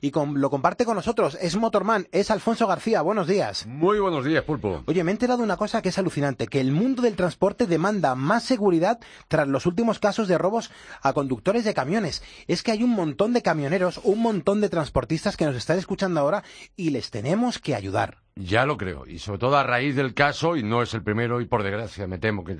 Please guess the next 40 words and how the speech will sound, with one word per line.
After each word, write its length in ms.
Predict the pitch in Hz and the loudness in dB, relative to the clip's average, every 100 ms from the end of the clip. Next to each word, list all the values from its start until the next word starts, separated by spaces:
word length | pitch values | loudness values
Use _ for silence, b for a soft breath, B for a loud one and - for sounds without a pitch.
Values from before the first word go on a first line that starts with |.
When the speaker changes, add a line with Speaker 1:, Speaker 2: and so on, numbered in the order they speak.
| - | -10
Speaker 2:
esperemos 680 | 104 - 123 143 127 76 - | -14 -4 -2 0 -2 -6 -12
que 140 | - | -14
no 120 | 80 87 | -12 -10
sea, 300 | - 87 58 | -10 -10 -10
que 160 | - | -12
sea 160 | - 107 | -6 -4
el 80 | 101 | -4
último. 340 | 101 113 127 B B B | -4 -4 -6 B B B
Hace 160 | 123 127 | -2 0
unos 200 | 123 107 | -2 -2
días 320 | 127 123 104 | -2 -2 -4
en 140 | 104 | -12
Getafe, 680 | 95 101 113 117 - 131 131 | -12 -8 -6 -6 -4 -4 -4
en 80 | 123 B B | -8 B B
la 120 | 92 | -4
Comunidad 300 | 90 92 101 | -2 0 0
de 40 | 107 | 0
Madrid, 360 | 104 104 117 98 - b b b | 0 -2 -4 -6 -12 b b b
eh, 220 | - 95 90 | -6 -4 -2
donde 200 | 98 98 | -2 -2
un 60 | |
transportista 800 | 98 107 107 95 107 - 123 120 | -2 -4 -4 -8 -8 -4 -2 -2
resultaba 500 | 98 95 92 101 98 | -4 -10 -6 -2 0
muerto 520 | 95 110 131 120 - | 0 0 0 -2 -6
al 100 | 87 | -8
tratar 340 | 80 95 101 95 | -6 -8 -6 -4
de 100 | 104 | -4
evitar 360 | 95 101 101 | -4 -4 -4
el 320 | 101 98 90 92 | -2 -6 -8 -8
robo 460 | 98 120 120 131 | -2 0 0 -2
de 80 | 117 | -2
los 180 | 117 - | -4 -2
palés 540 | 113 107 120 127 - B B B | -2 0 -2 -4 -10 B B B
de 120 | 113 | -2
madera 260 | 117 107 120 | 0 0 0
que 120 | 127 | -2
portaba 420 | 117 101 110 107 | -2 -2 0 0
su, 400 | 101 - 98 90 73 | -4 -6 -6 -6 -8
su 220 | - - | -10 -6
camión. 420 | 104 92 113 87 | -4 -4 -4 -8